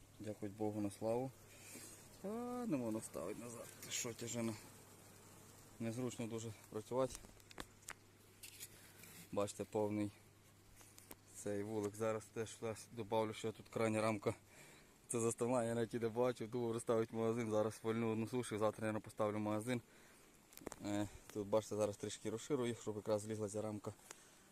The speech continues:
Отаке. Ще що хочу сказати, перше зіткнувся з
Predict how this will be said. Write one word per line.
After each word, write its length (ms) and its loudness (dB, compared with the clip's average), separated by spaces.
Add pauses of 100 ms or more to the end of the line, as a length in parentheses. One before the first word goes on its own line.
(1040)
Отаке. 540 2 (320)
Ще 220 2
що 120 0
хочу 220 0
сказати, 580 2
перше 380 6
зіткнувся 720 0 (220)
з 280 2